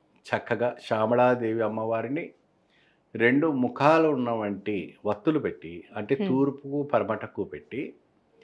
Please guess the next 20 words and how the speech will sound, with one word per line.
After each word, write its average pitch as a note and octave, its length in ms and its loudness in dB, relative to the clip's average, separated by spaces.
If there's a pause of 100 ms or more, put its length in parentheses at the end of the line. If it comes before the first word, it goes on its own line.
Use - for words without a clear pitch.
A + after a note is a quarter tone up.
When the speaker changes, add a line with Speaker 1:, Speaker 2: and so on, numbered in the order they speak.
(400)
Speaker 1:
వే-, B2 220 2 (680)
వేప C#3+ 360 8
నూనె, G#2+ 360 -4 (680)
Speaker 2:
అంటే - 160 -2 (220)
దీపారాధనగా A3 720 2
వేప F#3+ 200 0
నూనె. F3 380 -12
Speaker 1:
వేప B2 260 6
నూనె A2 240 -2
పోసి G#2+ 480 -2
Speaker 2:
హ్మ్. F3+ 140 -2 (420)
Speaker 1:
క్రీంకార C#3+ 460 4
మంత్రం, G2 300 -2
ఓం B2 240 0
క్రీం A2 320 -6
కా-, G2 320 -6 (100)
ఓం B2 200 -2 (180)
క్రీం A#2+ 260 -4 (340)
నమః F#2 300 -8 (260)
అన్న F#2 140 -10